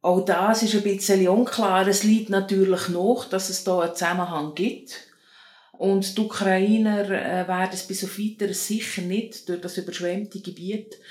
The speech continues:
schaffen. Auf die andere Seite vom Dnieper eben, also dort, wo die besetzten Gebiete von Cherson liegen, dort, wo Russland eigentlich sitzt.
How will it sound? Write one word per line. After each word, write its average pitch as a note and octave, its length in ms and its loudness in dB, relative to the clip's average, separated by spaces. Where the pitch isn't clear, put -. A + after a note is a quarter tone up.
schaffen. F#3+ 560 -6
Auf G3+ 180 -2
die G3 120 2
andere G#3+ 340 4
Seite A3+ 420 0
vom A3 280 2
Dnieper G#3+ 640 0
eben, A#3 140 -2
also F3 280 -2
dort, F#3+ 540 -2
wo F3 260 -4
die - 140 -12
besetzten - 720 -4
Gebiete F#3+ 540 -2
von - 240 -10
Cherson E3+ 580 -4
liegen, E3 680 -8
dort, D#3 120 -8
wo E3 120 -6
Russland D#3 540 -8
eigentlich D3 420 -10
sitzt. - 600 -8